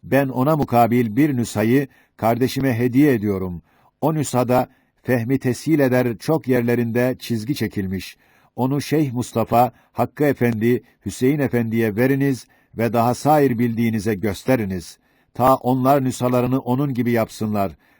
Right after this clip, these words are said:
Kardeşim, şu gurbet, esaret, yalnızlık vahşetinde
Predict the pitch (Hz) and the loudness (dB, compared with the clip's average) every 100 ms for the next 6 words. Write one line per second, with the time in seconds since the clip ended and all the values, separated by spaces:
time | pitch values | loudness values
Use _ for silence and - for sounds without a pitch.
0 | _ - 117 120 110 113 95 _ _ - | _ 0 2 2 -4 -6 -6 _ _ -4
1 | 127 127 123 131 135 - _ 120 120 117 | 0 2 2 2 0 -4 _ -6 -2 2
2 | 120 120 127 - 113 123 117 120 104 139 | 2 2 0 -2 0 0 0 -4 -4 -4
3 | 123 120 - 117 120 113 113 | -2 -2 0 -2 -2 -2 -2